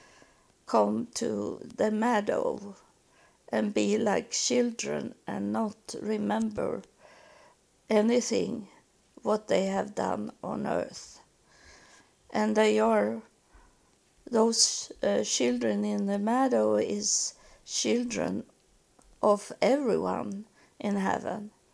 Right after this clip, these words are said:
They don't have any special family. They, uh, they don't know. They don't know what, what, uh, their family was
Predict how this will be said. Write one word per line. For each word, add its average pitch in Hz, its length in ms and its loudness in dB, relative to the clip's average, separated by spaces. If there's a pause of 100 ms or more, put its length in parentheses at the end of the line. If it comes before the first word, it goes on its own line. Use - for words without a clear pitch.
(440)
They 262 180 6
don't 233 300 6
have 240 320 8
any - 560 2
special - 600 0
family. - 760 -2 (1160)
They, 233 440 6
uh, - 20 -2 (120)
they 220 420 2
don't 196 360 0
know. 214 400 0 (1400)
They 240 420 2
don't 220 320 4
know 269 160 6
what, 196 560 0
what, 202 280 2 (160)
uh, - 460 -4 (160)
their 202 400 4
family 220 640 2
was 220 640 0